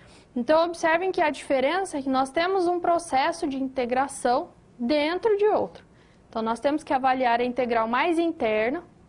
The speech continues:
As variáveis que não estão relacionadas à variável de integração são tratadas como constantes. Depois, nós calculamos, aplicamos o teorema fundamental do cálculo, aplicamos os limites,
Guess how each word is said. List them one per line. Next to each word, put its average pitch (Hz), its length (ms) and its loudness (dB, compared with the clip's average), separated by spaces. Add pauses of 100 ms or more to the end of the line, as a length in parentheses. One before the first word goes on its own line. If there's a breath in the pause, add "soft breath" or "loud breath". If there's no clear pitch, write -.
(480 soft breath)
As 220 140 -4
variáveis 233 580 2
que - 100 -4
não 269 200 0
estão 311 200 0
relacionadas 240 840 -2 (220)
à 240 200 2
variável 254 440 2
de 220 100 -4
integração 220 680 -4 (200)
são 294 320 -2
tratadas 254 520 0
como 302 300 -2
constantes. 247 880 -4 (640 soft breath)
Depois, 233 300 0
nós 233 180 -2
calculamos, 233 800 -2 (240)
aplicamos 240 560 -2
o 269 60 -4
teorema 254 400 0
fundamental 240 560 -2
do 226 80 -12
cálculo, 233 420 -2
aplicamos 247 480 -4
os 277 160 -2
limites, 262 680 -2